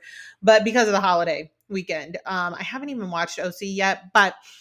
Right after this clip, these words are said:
this is gonna be a mini episode. It's gonna be a Love Island, um, little debrief. I'm gonna do it the same way I did it last week, as I will talk about where you all are at in the U S,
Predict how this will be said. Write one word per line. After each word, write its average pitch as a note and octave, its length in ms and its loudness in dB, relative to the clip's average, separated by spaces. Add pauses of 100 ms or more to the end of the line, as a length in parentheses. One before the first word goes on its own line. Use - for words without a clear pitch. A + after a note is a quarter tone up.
(340)
this C#4+ 180 0
is C#4 100 -6
gonna C4 120 -2
be B3 140 -4
a A3 40 -2
mini G#3+ 240 -2
episode. G#3 380 0
It's G#3 180 -6
gonna A3+ 160 -6
be G#3 240 -8
a F#3+ 200 -4
Love F3+ 280 -2 (160)
Island, C4 760 -2 (140)
um, A#3 640 -2 (680)
little B3 640 2
debrief. B3+ 560 -6
I'm G#3+ 120 -4
gonna A3 160 -6
do G#3+ 120 -2
it G#3+ 100 -4
the G#3+ 80 -10
same G#3 220 -4
way G3+ 160 -2
I F#3+ 80 -2
did F#3+ 160 -6
it F#3+ 180 0
last F#3 380 -2
week, G3+ 180 -8
as F3 480 0
I F#3 240 -4
will F3+ 280 -4
talk G3+ 220 -4
about F#3+ 320 0
where F3+ 200 -2
you F#3 280 -4
all G3 220 2
are G3 140 -2
at F#3 340 0
in F#3 160 -6
the F3+ 80 -6
U F3 260 -6
S, F3+ 400 -2